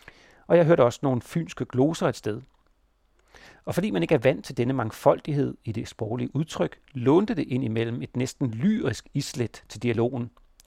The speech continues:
hvilket igen, i hvert fald i min tilgang til Iliaden, rimer meget smukt med Homers egen lyricitet. Og uden at være helt sikker i min analyse, så foresvæver det mig, at grebet føjer sig til en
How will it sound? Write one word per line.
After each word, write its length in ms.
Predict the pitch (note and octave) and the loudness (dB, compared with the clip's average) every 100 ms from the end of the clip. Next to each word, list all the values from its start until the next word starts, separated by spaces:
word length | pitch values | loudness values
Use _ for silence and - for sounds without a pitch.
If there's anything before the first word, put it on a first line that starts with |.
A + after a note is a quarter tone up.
| - | -8
hvilket 260 | A2 B2 | -6 -4
igen, 380 | G2+ - D3+ G3 _ - | -4 0 0 0 _ -20
i 120 | - G#2+ | -8 -2
hvert 220 | G#2+ A#2 | -2 -2
fald 140 | G2 | -4
i 80 | G2 | -4
min 220 | F3 A3 | -4 -2
tilgang 440 | - E3 E3 C#3+ C#3 | 2 2 4 0 0
til 100 | B2+ | -4
Iliaden, 500 | A#2 A#2 A2+ D3 D#3+ _ - _ _ - | 2 4 4 4 0 _ -20 _ _ -2
rimer 220 | C#3 F3+ G#3 | -2 0 -2
meget 280 | A#2 B2+ | -2 -2
smukt 520 | C#3+ - E3+ - - - - | -4 -4 -4 -4 -14 -20 -8
med 100 | B2 | -4
Homers 440 | G#2 B2+ B2+ A#2+ - | -2 -2 -2 -4 -2
egen 360 | C3+ F#3+ A#3 G#3+ - | 0 2 -2 -6 -8
lyricitet. 760 | A#2+ G#2+ - - A2+ - - _ _ _ _ _ _ _ _ - - - _ _ _ | -4 -4 -6 -8 -10 -10 -20 _ _ _ _ _ _ _ _ -20 -20 -20 _ _ _
Og 180 | C#3 - | -8 0
uden 340 | D#3+ G#3 G3+ - - | 2 4 0 -6 -6
at 60 | C#3 | 2
være 200 | C3 A#2 | 4 4
helt 240 | G2 A#3 | 2 -6
sikker 260 | - D#3 D3 | 0 2 4
i 60 | C3 | 2
min 120 | A#2 | 0
analyse, 480 | A2 A2 B2+ C3 - _ | -2 -4 -6 -8 -12 _
så 160 | - - | -14 -10
foresvæver 540 | - D3+ G3 - C3+ | 2 2 2 0 0
det 100 | A#2 | 0
mig, 140 | G#2 A2+ _ - | -2 -6 _ -8
at 120 | C3 | -8
grebet 420 | - C#3+ F3 D3+ C3 | -2 0 0 -2 -4
føjer 300 | C3+ A#2 A#2+ | 0 0 0
sig 180 | - | -6
til 180 | A#2 - | -8 -2
en 120 | B2+ | -2